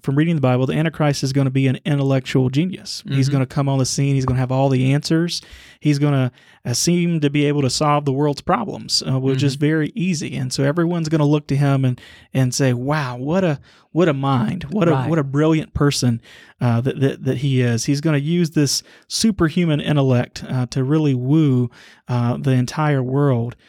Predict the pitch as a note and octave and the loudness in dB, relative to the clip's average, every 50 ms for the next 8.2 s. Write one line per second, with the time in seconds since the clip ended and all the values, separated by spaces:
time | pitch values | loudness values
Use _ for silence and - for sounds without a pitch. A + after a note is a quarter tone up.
0 | _ _ _ _ - - B2 B2+ B2+ B2+ B2 B2 B2 - - - - D3 C3+ B2 | _ _ _ _ -6 -4 -2 0 2 2 2 2 0 -2 -4 -4 -2 -2 0 -2
1 | A#2 - - - _ - - - - D#3 D3+ - G3+ F#3+ - - G3 F3 E3 D#3+ | -2 -6 -10 -16 _ -18 -10 -4 -2 0 0 2 0 0 0 0 0 2 2 2
2 | D#3 D3 C#3+ C#3+ D3 D3+ D3+ C#3+ B2+ B2+ B2 - - - - - _ _ - B2 | 2 2 2 2 2 2 2 2 2 0 -2 -6 -10 -20 -20 -20 _ _ -2 0
3 | B2 A#2+ A#2+ A#2+ A#2+ A#2+ A#2+ A#2 - - - A2 F2 - _ _ _ _ _ - | 0 0 0 0 0 0 0 -2 -2 -6 -10 -18 -20 -20 _ _ _ _ _ -2
4 | D#3+ D3 C3+ B2 D#3 E3+ F3 D#3+ - C3 B2 A#2+ B2 - - B2+ A#2+ B2 C3+ C3 | 0 0 2 2 2 2 2 2 0 0 -2 -2 -2 -4 -4 -2 -2 0 0 0
5 | B2 A#2+ C3 B2 - - B2+ B2+ - C#3+ B2+ C3+ D#3 D#3+ D#3 E3 D#3 D3 D3 D3+ | 0 -2 -4 -4 -4 -4 -4 -4 -2 -2 -2 0 0 -2 -2 -4 -4 -2 0 0
6 | D3+ D3 D3 C#3+ C3 B2 - - - - F#3 F#3 E3+ C#3 - D3 D3 D#3 D#3+ F3 | 0 0 0 -2 -2 -2 -4 -4 -4 -2 0 0 0 -2 -2 -2 0 0 2 0
7 | E3+ - D#3 C#3 - - E3+ E3 - - D3+ C3+ - F3+ F#3 D3+ - - C#3+ C#3 | 0 0 0 -2 0 0 -2 -2 0 0 -2 0 2 0 0 0 0 0 0 0
8 | C3+ C3 - | 0 0 -2